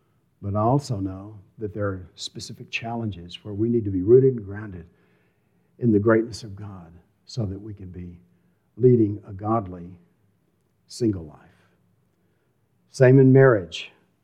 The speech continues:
There's got to be a love that perseveres, love that is not on the back burner. In your marriage, is love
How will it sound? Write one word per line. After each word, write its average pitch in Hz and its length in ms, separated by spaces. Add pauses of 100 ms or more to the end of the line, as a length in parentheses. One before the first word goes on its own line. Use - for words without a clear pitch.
(160)
There's 107 180
got 135 260
to 156 80
be 123 300 (1400)
a 104 80
love 120 480 (1400)
that 113 180
perseveres, 104 1000 (880)
love 127 480 (160)
that 123 240
is 113 160
not 117 280
on 113 160
the 104 80
back 104 300
burner. 95 600 (4000)
In 113 80
your 135 160
marriage, 117 600
is 104 160
love 117 360